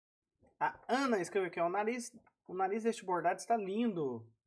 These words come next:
Roseli, olá, pessoal. Boa noite, minha filha. Você tá boa? Acabei de colocar o link aí no, no chat do YouTube. Pra você ainda que não fez a sua inscrição pra turma nove,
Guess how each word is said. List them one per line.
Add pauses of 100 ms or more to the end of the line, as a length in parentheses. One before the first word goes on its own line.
(360)
Roseli,
olá,
pessoal.
Boa
noite,
minha
filha.
Você
tá
boa? (140)
Acabei
de
colocar
o
link
aí
no,
no
chat
do
YouTube. (800)
Pra
você
ainda
que
não
fez
a
sua
inscrição
pra
turma
nove,